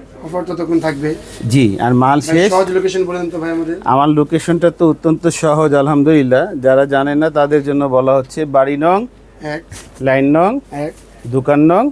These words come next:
Speaker 1: এক,
Speaker 2: রোড নং
Speaker 1: এগারো,
Speaker 2: ব্লক
Speaker 1: সি,
Speaker 2: সেকশন
Speaker 1: এগারো,
Speaker 2: মিরপুর
Speaker 1: ঢাকা
Speaker 2: বারোশো
Speaker 1: ষোলো।
Speaker 2: ফেমাস সিল্ক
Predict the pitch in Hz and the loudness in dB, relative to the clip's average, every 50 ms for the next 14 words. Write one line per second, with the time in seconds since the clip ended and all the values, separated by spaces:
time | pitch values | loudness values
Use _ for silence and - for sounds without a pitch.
0 | - - _ - - 147 151 151 - - - - - - - - 120 127 135 135 | -6 -12 _ -10 -6 -6 -6 -6 -10 -20 -20 -20 -20 -20 -18 -10 -4 0 2 2
1 | 135 135 147 156 165 196 247 294 277 - 151 143 143 151 156 165 185 208 - - | 2 2 2 2 2 2 0 -4 -8 -8 -12 -12 -10 -6 -6 -6 -6 -8 -14 -18
2 | - 117 110 127 131 131 143 160 196 226 - _ _ _ _ - - 165 160 160 | -16 -8 -2 0 2 4 4 2 2 -2 -4 _ _ _ _ -20 -16 -12 -10 -10
3 | 170 202 - _ _ - - - 135 123 131 - - 170 170 196 262 294 - - | -10 -12 -14 _ _ -18 -8 -6 -6 -6 -6 -6 -2 0 0 2 0 -2 -4 -6
4 | 143 147 143 151 147 156 175 208 - - - 123 131 135 135 131 131 160 180 208 | -14 -10 -8 -8 -8 -8 -10 -12 -16 -14 -6 -2 0 0 0 -2 0 2 2 2
5 | 254 - - - - 151 147 139 - - 330 381 - - - - 123 117 131 131 | 2 0 -4 -20 -16 -16 -16 -16 -14 -16 -16 -16 -18 -20 -20 -14 -6 0 0 2
6 | 135 143 147 - - 180 214 277 302 - - - - 185 165 151 147 139 - - | 2 2 -2 -2 -2 -2 -2 -2 -2 -8 -16 -18 -12 -10 -10 -10 -10 -14 -20 -20
7 | - - - 143 139 139 143 151 156 147 - - 196 214 247 294 285 | -20 -8 -4 -2 2 2 2 2 2 0 -4 -2 0 2 2 0 0